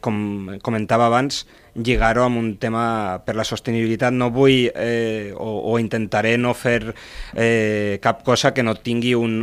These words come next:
un, un retorn, no? O almenys que jo ho, ho intenti, després, eh, tindrà més o menys retorn.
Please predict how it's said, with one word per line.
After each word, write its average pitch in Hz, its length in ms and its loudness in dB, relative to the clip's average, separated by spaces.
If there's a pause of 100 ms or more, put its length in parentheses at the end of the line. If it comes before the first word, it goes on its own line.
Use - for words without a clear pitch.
un, 110 440 -8
un 120 180 0
retorn, 110 500 4
no? 156 140 2
O 123 80 4
almenys 107 420 0
que 120 140 2
jo 110 160 2
ho, 117 220 -2 (440)
ho 113 160 0
intenti, 120 480 0
després, 101 560 -4
eh, 107 240 0
tindrà 95 320 0
més 113 320 0
o 104 80 -2
menys 101 320 -4
retorn. 143 400 0